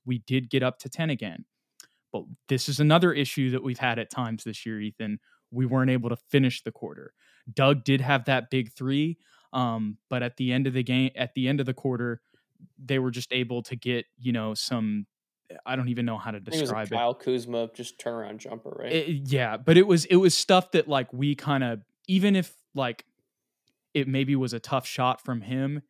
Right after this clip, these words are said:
Speaker 1: it was like we had some missed execution, like,
Speaker 2: Mm. Yeah.
Speaker 1: pre-play, if that makes sense. Like, it
Speaker 2: You're
Speaker 1: was,
Speaker 2: right.
Speaker 1: we, we fumbled the bag. That's <laughs> what I'm trying to say. At the end of the quarter, we coulda had a ten-point lead, and we let it get to, like, six or four or something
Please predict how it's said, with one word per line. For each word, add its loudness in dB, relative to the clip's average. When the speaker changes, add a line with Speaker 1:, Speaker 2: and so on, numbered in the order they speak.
Speaker 1:
it -2
was -4
like -4
we 4
had 2
some 0
missed -2
execution, -4
like, -6
Speaker 2:
Mm. -10
Yeah. -12
Speaker 1:
pre-play, 0
if -2
that 4
makes -2
sense. -6
Like, -4
it 0
Speaker 2:
You're 2
Speaker 1:
was, 2
Speaker 2:
right. -2
Speaker 1:
we, 8
we 8
fumbled 6
the 2
bag. -2
That's 4
<laughs> -10
what 10
I'm 8
trying 4
to 2
say. 4
At 0
the 0
end 2
of -2
the 0
quarter, -2
we -2
coulda 2
had 2
a 0
ten-point -2
lead, -4
and -2
we 2
let 2
it -2
get -2
to, -6
like, -6
six -6
or -6
four -6
or -10
something -8